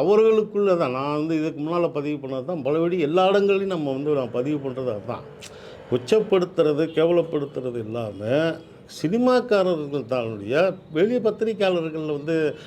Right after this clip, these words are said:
நமக்கு ஒண்ணா இந்த, இந்த நடிகை எங்க போனுச்சு, அது யார் கூட போச்சு, எவ்வளவு சம்பளம் வாங்குச்சு, அங்க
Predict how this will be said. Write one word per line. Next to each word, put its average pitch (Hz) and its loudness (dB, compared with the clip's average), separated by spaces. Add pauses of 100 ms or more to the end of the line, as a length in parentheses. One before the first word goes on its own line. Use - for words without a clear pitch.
(160)
நமக்கு 160 4
ஒண்ணா 170 2
இந்த, 147 0
இந்த 143 0 (140)
நடிகை 147 2
எங்க 147 0
போனுச்சு, 139 -2 (100)
அது 143 4
யார் 143 2
கூட 135 2 (100)
போச்சு, 127 0 (440)
எவ்வளவு 147 6
சம்பளம் 139 2
வாங்குச்சு, 127 -4 (320)
அங்க 127 2